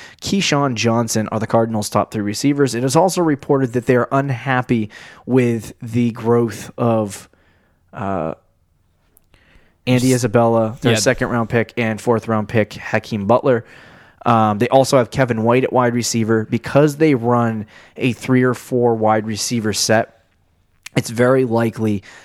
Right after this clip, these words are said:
Speaker 1: that, that the third wide receiver in that offense is going to get a lot of work. So keep an eye on the third wide receiver. Keep an eye on Keyshawn Johnson and Kevin White, who are projected to get that spot, because one of them might actually be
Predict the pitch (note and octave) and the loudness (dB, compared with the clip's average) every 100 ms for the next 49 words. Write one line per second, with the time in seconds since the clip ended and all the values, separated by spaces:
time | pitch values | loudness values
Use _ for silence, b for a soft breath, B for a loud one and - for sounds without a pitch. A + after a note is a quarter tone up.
0 | - A#2+ - - - A#2+ A#2 - A#2 - | -4 -4 -4 -20 -6 -2 -2 -2 -4 2
1 | B2+ B2 A#2 A#2+ A#2 A2+ G#2 A#2+ A2+ A2 | 2 2 2 2 2 -2 -4 -2 0 0
2 | G#2+ G#2 G2+ G#2+ A#2 A2+ - A2+ G#2 A2 | 0 0 0 0 -2 -4 -4 -6 -4 -4
3 | G#2+ G#2+ G#2+ G#2 - G#2+ G2 G2 F#2+ F#2 | -4 -4 -4 -4 -4 -6 -2 0 0 -2
4 | G2 C#2+ E2 - - B B B - A2+ | -6 -10 -10 -14 -20 B B B 0 0
5 | - D3+ C#3 C#3+ C3 B2 A#2+ A2+ A#2+ A#2 | 0 0 2 2 2 2 0 0 0 2
6 | A2+ A2 G#2 G#2 G#2+ G2+ G2 F#2 B2+ A#2+ | 2 0 -2 -6 -4 -2 -4 -4 -4 -2
7 | B2 A2+ G#2+ A2+ A2+ G#2+ G2+ G#2+ G2+ G#2+ | -2 -4 -4 -4 -2 -2 -2 -2 -2 -4
8 | G#2 - A2+ G#2+ A#2 A#2+ G#2+ G2+ G2+ G2 | -6 -6 -6 -2 2 2 2 -2 -2 -4
9 | - A2 G2+ A2 G2 G#2 G#2+ G#2+ G#2 A2+ | -4 -6 -2 -2 -2 -2 -2 -4 -6 -4
10 | G#2 - F#2+ - G#2+ G2+ - B B B | -2 -2 -4 0 2 2 0 B B B
11 | B A#2 A#2 A#2 G#2+ A2+ B2+ B2+ A#2+ A#2+ | B -4 0 0 -2 -4 0 0 0 0
12 | A2 A2 G#2+ - A2+ G#2 A2 G#2+ G#2 | 0 0 -2 -2 -6 -4 -4 -4 -6